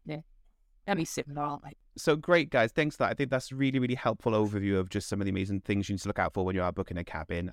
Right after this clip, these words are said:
Speaker 2: I guess the, the last thing for us to do is just to leave where the guys can find us online. So if you're looking to get in touch with me, you can search me out on everything. I come up under Magical Traveller. I'm on all social media under Magical T R V L R.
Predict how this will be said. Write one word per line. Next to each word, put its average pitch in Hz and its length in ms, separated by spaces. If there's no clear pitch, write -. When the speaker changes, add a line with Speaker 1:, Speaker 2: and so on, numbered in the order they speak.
Speaker 2:
I 107 80
guess 113 300
the, - 80
the 113 180
last 123 240
thing 117 140
for 107 80
us - 60
to - 120
do 95 60
is 95 100
just - 160
to 104 60
leave 95 180
where 98 140
the 95 80
guys 92 200
can 87 140
find 92 340
us 90 140
online. 90 480
So 92 220
if 92 120
you're 110 100
looking 110 260
to - 260
get 98 140
in 98 80
touch 107 160
with 101 100
me, 113 120
you 151 120
can 120 120
search 104 280
me 101 60
out 90 100
on 90 100
everything. 95 400
I 92 120
come 101 160
up 92 100
under 92 180
Magical 98 360
Traveller. 131 520
I'm 98 160
on 101 80
all 156 140
social 107 380
media 101 420
under 95 240
Magical 101 480
T 127 280
R 87 180
V 90 200
L 85 140
R. 104 240